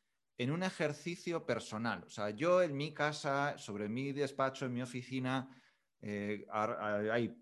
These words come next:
me agarro un papel, completo el, el cuestionario y me hago mi, mi idea, pero mía, en base a una, una suposición de quién es mi audiencia, ¿no?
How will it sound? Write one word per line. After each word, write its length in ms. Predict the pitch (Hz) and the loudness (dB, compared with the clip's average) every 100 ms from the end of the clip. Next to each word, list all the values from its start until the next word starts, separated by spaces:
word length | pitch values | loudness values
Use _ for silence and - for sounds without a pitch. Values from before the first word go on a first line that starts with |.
| _ | _
me 120 | - 104 | -4 2
agarro 240 | 123 131 | 4 6
un 80 | 127 | 4
papel, 540 | 117 165 202 220 262 - _ _ _ _ _ _ _ _ _ | 4 6 6 4 -4 -16 _ _ _ _ _ _ _ _ _
completo 460 | 110 104 139 139 135 | -10 -4 -2 2 2
el, 400 | 131 127 123 117 | 4 2 -2 -2
el 320 | 117 117 110 | -2 0 -2
cuestionario 640 | 120 113 123 147 165 180 - | -4 -4 -2 -2 0 -2 -2
y 100 | 123 | -4
me 120 | 135 | -2
hago 180 | 147 165 | -2 -2
mi, 480 | 135 117 104 98 - _ _ _ _ _ | -2 -2 -4 -8 -14 _ _ _ _ _
mi 300 | - 107 104 101 | -10 -4 -2 -2
idea, 600 | 117 107 147 175 165 214 226 | -2 2 6 6 4 0 -6
pero 140 | 92 - - | -10 -10 -8
mía, 380 | 127 151 - 220 _ _ _ | -6 -6 -8 -12 _ _ _
en 140 | 107 104 | -8 -4
base 200 | 117 127 | -2 -2
a 40 | |
una, 280 | 131 127 123 | 0 0 0
una 160 | 127 123 | -2 -4
suposición 540 | 123 120 123 120 139 | -4 -6 -4 -2 -2
de 100 | 135 | -4
quién 120 | 123 123 | -4 -4
es 120 | 113 | -4
mi 80 | 107 | -4
audiencia, 440 | 90 101 98 80 | -2 -4 -4 -8
¿no? 140 | 95 | -12